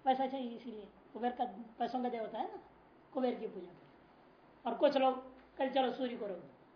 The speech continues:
उन्हें मनमाने ढंग चल रहा है। हाँ, वहां भी सब है, विष्णु है ना बीच में, मेन विष्णु हो गया वैष्णव, बाकी तो बाकी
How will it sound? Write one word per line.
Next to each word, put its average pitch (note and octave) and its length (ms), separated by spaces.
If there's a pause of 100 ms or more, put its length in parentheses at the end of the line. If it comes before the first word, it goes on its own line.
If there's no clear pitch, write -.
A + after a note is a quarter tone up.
(1700)
उन्हें D#4 140
मनमाने E4+ 400
ढंग D4+ 200
चल A#3+ 140
रहा - 200
है। - 120 (1300)
हाँ, A#3 180
वहां B3+ 180
भी E4 100
सब D4+ 200
है, C#4 80
विष्णु C4+ 300
है D4+ 60
ना F4 140
बीच D4+ 280
में, C4 280
मेन C#4+ 200
विष्णु D4+ 260
हो D#4+ 100
गया D#4 320 (760)
वैष्णव, D4 340
बाकी B3+ 240
तो C#4 140
बाकी A3+ 320